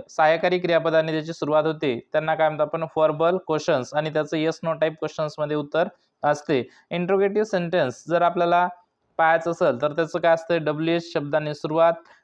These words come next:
आणि शेवटी क्वेश्चन मार्क जर असेल किंवा मग हेल्पिंग व्हर्बने सुरुवात आणि शेवटी प्रश्नार्थक चिन्ह जर असेल तर असं वाक्य काय असते? अ, प्रश्नार्थी वाक्य असते. त्यानंतर कमांड,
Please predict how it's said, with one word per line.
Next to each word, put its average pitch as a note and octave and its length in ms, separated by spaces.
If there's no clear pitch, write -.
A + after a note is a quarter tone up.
आणि D#3 240
शेवटी D#3 380
क्वेश्चन E3 360
मार्क D#3 380
जर D3 180
असेल C#3+ 420
किंवा D#3 160
मग D#3+ 200
हेल्पिंग D#3 440
व्हर्बने D#3 460
सुरुवात D#3 400
आणि D#3 260
शेवटी D#3 320
प्रश्नार्थक D#3 600
चिन्ह D#3 240
जर D3+ 140
असेल E3+ 380
तर - 60
असं C#3+ 240
वाक्य D3+ 240
काय D3+ 180
असते? D#3+ 280
अ, D#3 100
प्रश्नार्थी D#3+ 600
वाक्य D3+ 280
असते. C#3 300
त्यानंतर E3+ 320
कमांड, E3 440